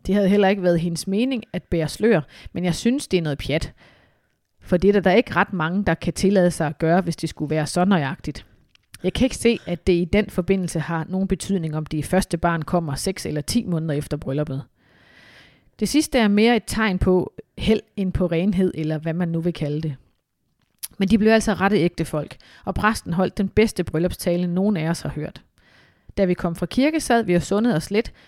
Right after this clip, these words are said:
og prøvede at for-, forstå sønderjysk, <laughs> mens brudeparret blev fotograferet i Åben Rå. Klokken atten fik vi middag, eller begyndte altså,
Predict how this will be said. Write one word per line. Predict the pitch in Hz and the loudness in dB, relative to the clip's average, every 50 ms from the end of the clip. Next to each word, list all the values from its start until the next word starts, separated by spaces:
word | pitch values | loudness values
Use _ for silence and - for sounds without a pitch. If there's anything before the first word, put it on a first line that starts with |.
| _ _ _ | _ _ _
og | - 220 | -4 -4
prøvede | - - 220 220 226 233 247 208 | 0 2 4 6 6 6 6 4
at | 185 | 2
for-, | - - 196 190 208 214 - _ _ _ - | 0 0 2 2 2 0 -2 _ _ _ -20
forstå | - - - - - 202 - - 240 233 240 208 | -20 -20 -10 -6 -6 -4 0 4 4 4 4 2
sønderjysk, | - - 190 196 208 190 180 185 - - - - - - - - - - - - | -2 -4 -2 0 0 0 0 -2 -4 -6 -12 -12 -8 -8 -6 -6 -6 -8 -6 -4
<laughs> | - - - - - - - - | -6 -6 -6 -8 -18 -18 -10 -4
mens | 202 208 202 - | -2 -2 -2 -2
brudeparret | - 202 220 226 220 - 233 190 180 170 160 | 0 2 2 2 4 4 2 4 2 2 2
blev | - 190 175 | 2 2 2
fotograferet | - - 170 165 - - - - - - 214 202 180 180 | 2 0 -4 -6 -6 -6 -10 -6 -2 2 2 4 4 4
i | 180 175 | 2 2
Åben | 175 160 160 156 | 0 0 -2 -6
Rå. | 151 147 143 - 220 _ _ _ _ _ _ _ _ _ | -6 -6 -8 -8 -14 _ _ _ _ _ _ _ _ _
Klokken | - - 185 170 175 165 | -4 0 0 0 0 2
atten | 175 208 226 247 | 2 0 0 0
fik | - - 190 180 | -2 -4 -4 -4
vi | 180 170 | -2 -2
middag, | 170 175 175 180 220 233 233 - _ _ _ _ _ _ _ _ _ _ _ _ _ _ - | 0 0 0 0 0 0 -2 -4 _ _ _ _ _ _ _ _ _ _ _ _ _ _ -4
eller | 196 180 175 170 | -2 0 0 0
begyndte | - 180 170 - 214 214 185 165 | -2 -2 0 2 0 0 0 0
altså, | 147 160 165 - - - 160 | -2 -2 -2 -4 -4 -6 -6